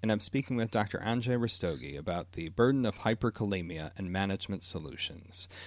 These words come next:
Now that we've talked about hyperkalemia management and treatment gaps, let's shift over to potassium binders as a potential solution to treat hyperkalemia.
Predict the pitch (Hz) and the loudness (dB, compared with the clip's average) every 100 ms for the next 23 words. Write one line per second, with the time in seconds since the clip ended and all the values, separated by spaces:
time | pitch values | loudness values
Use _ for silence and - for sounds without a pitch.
0 | - - - 113 170 165 147 151 135 117 | -14 -16 2 8 8 8 6 6 6 6
1 | 110 - 117 110 - 107 113 101 90 95 | 4 4 2 2 0 2 4 4 4 2
2 | 101 101 - 95 92 - 165 - 98 - | 4 2 0 -2 -2 2 2 2 -4 -2
3 | 87 87 - - - 135 180 - - 127 | 0 0 -4 -8 -2 0 2 0 2 0
4 | - 87 87 87 - 85 80 87 - 123 | 2 0 0 -4 -4 -4 -4 -4 0 2
5 | 107 - 78 76 71 62 - - 92 85 | 2 0 -2 -6 -8 -8 -6 -4 -2 -2
6 | 78 - 90 110 98 87 - 98 110 - | -4 -6 0 0 2 0 0 2 2 0
7 | 90 - - - 104 - - - - 80 | -4 -6 -2 0 0 0 -6 -6 -10 -8
8 | 80 76 71 120 | -8 -8 -12 -14